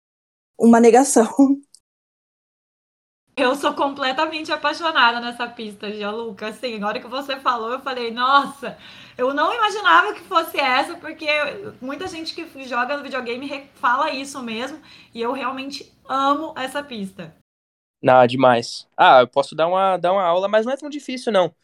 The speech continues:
Speaker 3: Eu acho que é só a sequência de curvas, muita curva uma atrás da outra.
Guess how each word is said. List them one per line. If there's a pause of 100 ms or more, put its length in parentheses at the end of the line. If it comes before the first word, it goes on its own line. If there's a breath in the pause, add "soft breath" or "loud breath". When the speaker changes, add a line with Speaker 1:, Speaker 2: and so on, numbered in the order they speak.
(400)
Speaker 3:
Eu
acho
que
é
só
a
sequência
de
curvas,
muita
curva
uma
atrás
da
outra.